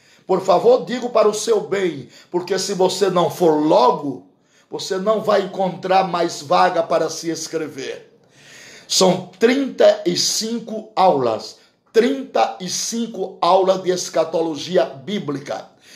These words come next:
E eu falo muito sobre globalização e reino do anticristo. Vá lá, acesse lá, w w w ponto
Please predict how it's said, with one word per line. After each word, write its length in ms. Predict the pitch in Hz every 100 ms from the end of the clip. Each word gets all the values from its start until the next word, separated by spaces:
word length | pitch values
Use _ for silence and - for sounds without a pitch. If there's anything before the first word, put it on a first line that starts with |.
| - -
E 60 |
eu 100 | 170
falo 340 | - 180 180 160
muito 420 | 185 262 202 180
sobre 300 | - 185 170
globalização 1200 | 139 180 202 190 175 147 160 - - 196 208 202 - -
e 120 | 185
reino 540 | 185 139 190 190 175
do 160 | 160 160
anticristo. 800 | 160 135 - 151 139 - - - _ _ _ - -
Vá 220 | 165 269
lá, 500 | 240 208 123 - - _ - - -
acesse 680 | 185 - - 254 - -
lá, 380 | 214 190 151 - - _ _ _ _ _ _ _
w 880 | 143 147 214 233 202 226 226 226 -
w 680 | 143 190 208 208 214 214 208
w 480 | 151 165 160 180 202
ponto 800 | - 180 185 185 - 214 226